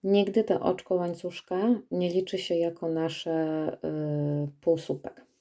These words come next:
Ono jest po to, żeby nam rozpocząć kolejny rząd, ale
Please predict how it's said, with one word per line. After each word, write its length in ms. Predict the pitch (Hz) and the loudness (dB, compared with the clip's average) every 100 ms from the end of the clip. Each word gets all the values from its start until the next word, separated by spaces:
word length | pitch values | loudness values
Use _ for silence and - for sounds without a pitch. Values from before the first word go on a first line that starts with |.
| - | -4
Ono 240 | 196 190 | -2 2
jest 300 | 175 170 - | 2 0 0
po 100 | 185 | -2
to, 200 | 185 170 | 2 2
żeby 440 | 165 165 156 160 151 - _ _ _ - | 2 2 2 -4 -6 -14 _ _ _ -8
nam 340 | 160 160 165 - - | -4 -2 -2 -4 -2
rozpocząć 800 | 175 208 - 175 170 165 165 160 | 2 0 2 0 0 -2 -4 -6
kolejny 520 | - 156 151 147 147 | -8 -4 0 0 0
rząd, 360 | 143 143 143 - _ - | -2 -4 -4 -10 _ -12
ale 420 | 165 156 175 247 | -6 0 4 4